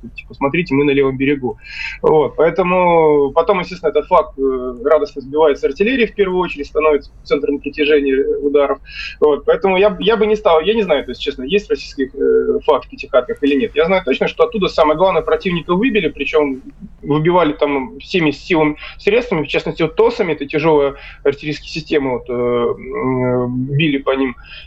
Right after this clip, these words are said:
Вот. И, опять же, вот са-, еще тоже вот важно, что, на что обратить внимание, что противник, вот, как ты правильно сказал, вот, э, утверждает, что он взял какое-то село на карте, точка, которая никому не известна. То есть это первый признак того, что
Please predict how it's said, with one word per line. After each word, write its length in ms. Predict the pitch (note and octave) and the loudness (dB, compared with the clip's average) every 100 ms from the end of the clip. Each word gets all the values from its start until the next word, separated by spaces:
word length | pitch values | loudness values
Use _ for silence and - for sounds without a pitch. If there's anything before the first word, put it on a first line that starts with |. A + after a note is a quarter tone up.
| - | -2
Вот. 340 | C#3 C3+ B2+ | -2 -2 -4
И, 500 | - F3 F#3 F#3 F#3 E3+ | -4 -2 0 2 0 0
опять 300 | E3+ E3 G#3 | -2 0 -2
же, 180 | E3 - | -2 -4
вот 160 | D#3+ D#3 - | -4 -6 -4
са-, 120 | A#3+ | -4
еще 220 | F#3 - B3+ | -4 -4 0
тоже 240 | G#3 E3 | 0 0
вот 180 | D#3+ - | -6 -6
важно, 340 | D#3 G3 - D3+ | -2 0 0 -8
что, 120 | - | -4
на 80 | D#3+ | -4
что 140 | - | -2
обратить 340 | E3 D#3 E3+ F3 | -2 -2 -4 -4
внимание, 320 | F#3+ B3 A3 | 0 0 0
что 140 | - | -4
противник, 560 | - E3 G#3+ A3+ E3 - | -4 -2 0 0 -2 -2
вот, 120 | C#3 - - | -10 -10 -8
как 160 | D3 | -6
ты 80 | D#3+ | -2
правильно 260 | F3+ E3+ D#3 | 0 0 0
сказал, 480 | - E3+ G3+ A#3 E3+ | 0 0 4 2 2
вот, 100 | D3+ | 0
э, 1080 | C#3+ C#3 C3+ C3 C3 B2+ C3 B2+ - - - | 2 2 2 0 -2 -6 -10 -14 -20 -16 -10
утверждает, 640 | D3+ F3 D#3 G3 G#3+ - C#3+ | -4 -2 2 4 2 0 -10
что 180 | - D3+ | -6 -4
он 60 | |
взял 240 | F3 F#3+ F#3+ | 0 0 -2
какое-то 380 | - F#3 F3 | -4 -4 -4
село 240 | C#3+ E3+ E3 | -8 0 2
на 100 | D#3+ | 2
карте, 340 | G3 A3 - - | 2 0 -2 -2
точка, 320 | G3+ G3+ - | -2 -2 -8
которая 320 | - E3+ D#3+ | -6 0 0
никому 320 | C#3+ D3+ D#3 | 0 0 -2
не 160 | D#3+ D#3+ | -2 -2
известна. 320 | C#3+ B2+ A2+ | -2 -4 -8
То 80 | - | -10
есть 120 | - | -6
это 140 | D3 | -6
первый 300 | D3 G3 E3 | -2 0 0
признак 340 | D#3+ D#3+ D#3 D3+ | -2 -4 -6 -2
того, 220 | E3+ A3 | 0 0
что 260 | A#3 D#3 | -2 -6